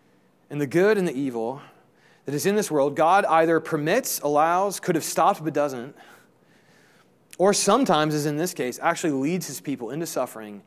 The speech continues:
to bring them back to himself. And I realize that that is hard medicine, but it,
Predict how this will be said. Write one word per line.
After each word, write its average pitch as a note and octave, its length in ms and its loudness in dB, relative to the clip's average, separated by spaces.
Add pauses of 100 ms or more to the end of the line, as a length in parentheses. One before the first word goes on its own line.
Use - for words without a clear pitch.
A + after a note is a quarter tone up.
(240)
to C#3 80 -10
bring C#3 260 0
them D3 140 -2
back B2 240 -2
to G#2 100 -10
himself. F#2 580 -14 (1900)
And C#3+ 120 -4
I D#3 40 2
realize F#3+ 360 6
that E3 240 4
that F#3 100 4
is F#3+ 120 2
hard F3 440 2
medicine, C3+ 420 -6
but B2+ 120 -6
it, D#3+ 180 -2